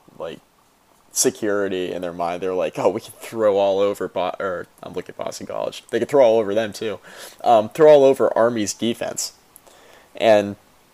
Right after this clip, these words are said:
you know, then they remember their Wake Forest and their, their receiving core isn't exactly, uh, prestigious,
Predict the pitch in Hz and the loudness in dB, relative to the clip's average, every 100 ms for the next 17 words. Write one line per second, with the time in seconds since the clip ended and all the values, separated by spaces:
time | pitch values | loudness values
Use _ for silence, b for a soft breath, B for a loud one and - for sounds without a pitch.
0 | _ _ _ _ 110 117 107 104 120 113 | _ _ _ _ -8 -2 0 2 2 4
1 | 104 104 104 101 95 95 95 - 110 107 | 2 -2 -4 -2 -2 0 -4 -4 -2 0
2 | 95 90 - 95 92 113 - - 123 117 | 0 -2 -6 -10 -6 -6 -6 -4 0 0
3 | - 113 104 - 104 101 104 98 92 107 | -2 -6 -6 -8 -6 -4 -6 -10 -8 -4
4 | 98 - 98 92 90 90 90 95 _ _ | -4 -4 -10 -10 -8 -8 -8 -10 _ _
5 | _ _ _ _ - _ _ _ _ _ | _ _ _ _ -20 _ _ _ _ _
6 | _ - 95 - 101 98 87 85 - | _ -12 -10 -8 -6 -6 -8 -8 -10